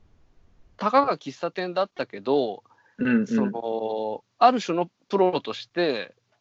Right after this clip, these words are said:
Speaker 2: うん、うん。
Speaker 1: そういう行為をしてたから。
Speaker 2: ああ、そうじゃん。そうだよ。
Speaker 1: そう。
Speaker 2: よく考えたら。
Speaker 1: そう。で、やっぱり、俺はコーヒー入れたくて、
Speaker 2: うん。
Speaker 1: 喫茶店に行ってみたけど、
Speaker 2: うん、う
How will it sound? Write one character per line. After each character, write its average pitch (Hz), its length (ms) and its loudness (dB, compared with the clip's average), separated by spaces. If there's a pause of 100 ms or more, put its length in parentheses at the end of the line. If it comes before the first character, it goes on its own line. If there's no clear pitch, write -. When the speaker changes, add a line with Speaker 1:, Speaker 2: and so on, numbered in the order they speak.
Speaker 2:
う 233 60 -6
ん、 120 60 -4
う - 20 -2
ん。 - 60 2
Speaker 1:
そ 147 100 4
う 143 60 6
い 143 60 4
う 143 60 0
行 143 360 2
為 107 140 -6
を 104 80 -6
し - 100 -12
て 117 120 -2
た 98 140 -6
か 101 120 -8
ら。 104 360 2 (240)
Speaker 2:
あ 110 220 4
あ、 101 40 0
そ 175 200 4
う 147 60 6
じ 107 100 -4
ゃ 92 40 -4
ん。 - 60 -18 (120)
そ 156 260 -4
う - 20 -6
だ - 100 -8
よ。 - 80 -12
Speaker 1:
そ 139 260 2
う。 113 40 2
Speaker 2:
よ 110 60 -2
く - 100 -20
考 90 140 -12
え - 20 -12
た 98 60 -10
ら。 92 40 -8
Speaker 1:
そ 127 260 2 (920)
う。 165 60 -6
で、 190 220 6 (360)
や 233 80 6
っ 226 40 0
ぱ 294 180 6
り、 233 440 -2 (500)
俺 214 140 4
は 254 100 2
コ 302 160 2
ー 294 40 2
ヒ 359 120 -2
ー - 40 2
入 180 100 2
れ 175 140 0
た 233 140 2
く - 140 -20
て、 214 460 0 (500)
Speaker 2:
う 110 80 -6
ん。 101 100 -4 (220)
Speaker 1:
喫 147 140 -4
茶 165 160 0
店 165 180 -2
に 147 80 0
行 135 100 -4
っ - 20 -20
て 170 120 -6
み 175 120 -4
た 139 140 -2
け 101 120 -12
ど、 113 420 -4 (420)
Speaker 2:
う 117 40 -8
ん、 104 200 -2
う 110 100 -8